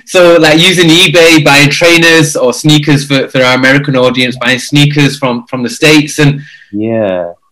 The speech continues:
Speaker 1: I would say, like, where we are now probably reminds me of, like, two thousand and eight, two thousand and nine, two thousand and ten.
Speaker 2: Mm-hmm.
Speaker 1: So we've gone past the in-, initial, like, e-commerce stuff. Like, I would say that's representation of, like, the exchanges and stuff like that.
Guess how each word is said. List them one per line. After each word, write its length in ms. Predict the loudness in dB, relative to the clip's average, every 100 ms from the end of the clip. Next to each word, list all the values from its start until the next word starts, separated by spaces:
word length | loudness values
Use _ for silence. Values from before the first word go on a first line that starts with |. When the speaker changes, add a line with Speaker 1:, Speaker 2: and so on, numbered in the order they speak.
| _ _ _ -2
Speaker 1:
I 120 | -2
would 80 | 0
say, 300 | 0 2 2
like, 200 | 0 0
where 180 | 2 2
we 160 | 4
are 160 | 2 2
now 360 | 0 2 0 -2
probably 400 | -4 -4 -4 -2
reminds 520 | 0 0 0 0 0
me 100 | -2
of, 80 | -2
like, 220 | -6 -6
two 260 | -4 -2
thousand 560 | -2 -2 0 -2 -2 -4
and 240 | -4 -6 -6
eight, 400 | 0 2 2 -2
two 180 | -2 -2
thousand 440 | -2 -4 -4 -6
and 140 | -6 -4
nine, 340 | -2 -2 -2
two 180 | -6 -8
thousand 400 | -6 -6 -6 -6
and 140 | -8
ten. 360 | -6 -2 -2 -4 -14 -20 _ _
Speaker 2:
Mm-hmm. 240 | -12 -10 -8
Speaker 1:
So 420 | -2 2 2 -2 -2
we've 180 | 0
gone 220 | 2 2 0
past 280 | -6 -6 -2
the 120 | -2
in-, 140 | -2
initial, 540 | 0 2 2 2 0 0
like, 240 | 2 0
e-commerce 800 | 0 -2 -2 -2 0 2 0 -2
stuff. 360 | -6 -4 -4 -4
Like, 160 | -4 -4
I 40 |
would 140 | -4 -4
say 220 | -2 0
that's 280 | -2 -4 -6
representation 840 | -6 -4 -6 -6 -8 -8 -8 -12
of, 100 | -10
like, 220 | -8 -8
the 80 | -8
exchanges 760 | -8 -6 0 2 2 0 -4
and 100 | -6
stuff 280 | -10 -12 -10
like 180 | -10 -4
that. 300 | -2 -2 -4